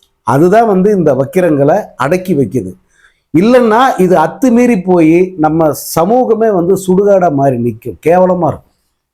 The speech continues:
ஆக இந்த அச்சம்ங்கிறது எங்க அதிகமா இருக்கு அப்படின்னு பார்த்தா, தமிழ்நாட்டுல தான் அதிகமா இருக்கு. பாலியல் துன்புறுத்தல்ல ஈடுபட்டா அடுத்த நிமிடம் நம்ம மிகப்பெரிய அளவுக்கு பாதிக்கப்படுவோம், சட்டத்தினுடைய அந்த கடுமையான தண்டனை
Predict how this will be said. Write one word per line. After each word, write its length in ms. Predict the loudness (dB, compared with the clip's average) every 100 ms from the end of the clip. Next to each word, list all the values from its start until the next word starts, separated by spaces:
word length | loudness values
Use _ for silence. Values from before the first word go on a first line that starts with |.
| _ _ _ _ _ _ _ _ _
ஆக 380 | 0 2 2 2 0
இந்த 300 | 0 2 4 2 2
அச்சம்ங்கிறது 840 | -2 0 2 2 2 2 2 2
எங்க 300 | 2 2 2
அதிகமா 440 | 2 0 0 0
இருக்கு 400 | 0 -2 0 0 0
அப்படின்னு 280 | 0 0 0
பார்த்தா, 200 | -2 -4 -4
தமிழ்நாட்டுல 600 | -2 0 2 0 0 -4
தான் 140 | -4
அதிகமா 300 | -4 -8 -12
இருக்கு. 240 | -16 _ _ _ _ _ _ _ -2
பாலியல் 400 | 0 2 2 0
துன்புறுத்தல்ல 640 | 0 0 0 0 0 0 2
ஈடுபட்டா 580 | 2 0 0 -2 0 0 -2 -12 _ _ _ -4
அடுத்த 420 | -2 -2 0 0
நிமிடம் 400 | 2 2 2 0
நம்ம 480 | 0 0 2 0 0
மிகப்பெரிய 680 | 0 0 0 0 0 2 2
அளவுக்கு 400 | 2 -2 -4 -6 -2
பாதிக்கப்படுவோம், 920 | -2 -2 -4 -4 -2 -2 0 -2 -4 -6
சட்டத்தினுடைய 720 | -6 -4 -4 -4 -2 0 2 2 0 -6 _ -8
அந்த 300 | -4 -2 0
கடுமையான 520 | 0 0 2 0 0
தண்டனை 480 | -2 0 0 0